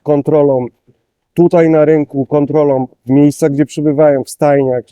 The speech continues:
Warunki ich pracy są naprawdę świetne. To zostało stwierdzone wielokrotnie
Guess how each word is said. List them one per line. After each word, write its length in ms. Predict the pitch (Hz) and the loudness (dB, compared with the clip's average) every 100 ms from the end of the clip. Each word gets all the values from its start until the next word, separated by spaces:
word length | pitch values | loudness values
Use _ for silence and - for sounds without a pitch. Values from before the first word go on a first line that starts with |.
| 123 | -2
Warunki 400 | 143 165 160 151 | 2 2 0 -4
ich 140 | - | -6
pracy 400 | 156 147 - 139 | 0 0 0 -6
są 200 | - 151 | -4 -2
naprawdę 400 | 143 147 135 135 | -2 -2 -2 -4
świetne. 580 | - 156 135 127 120 123 - | -4 -2 -2 -4 -6 -6 -6
To 100 | 151 | -4
zostało 340 | 143 123 151 151 | -4 0 0 0
stwierdzone 720 | - 151 135 143 139 139 139 _ _ _ _ - | -4 -4 -2 0 0 0 -2 _ _ _ _ -6
wielokrotnie 720 | 135 156 151 151 143 - 139 | -2 0 0 0 0 0 -2